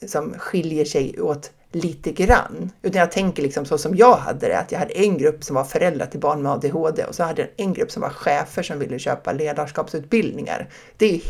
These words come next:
helt olika kundgrupper. Och jag, jag fattar ju nu när jag säger det högt att det, det låter ju som en självklarhet, men det var inte självklart för mig från början att det där behövde separeras. För som jag sa inledningsvis,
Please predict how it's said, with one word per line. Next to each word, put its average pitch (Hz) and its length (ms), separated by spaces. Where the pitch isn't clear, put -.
helt - 360
olika 160 460
kundgrupper. - 640
Och - 200
jag, 190 80
jag 190 140
fattar 190 240
ju 160 60
nu 151 100
när 147 100
jag 147 80
säger 147 220
det 147 60
högt 165 300
att - 120
det, - 140
det 165 160
låter 156 280
ju 147 60
som 156 160
en 156 100
självklarhet, 170 800
men 170 100
det 180 80
var 170 340
inte 143 300
självklart - 640
för - 140
mig 147 200
från 160 160
början 135 360
att - 180
det 170 60
där 160 120
behövde 175 380
separeras. 180 800
För 196 120
som 196 200
jag 190 120
sa 202 200
inledningsvis, 175 800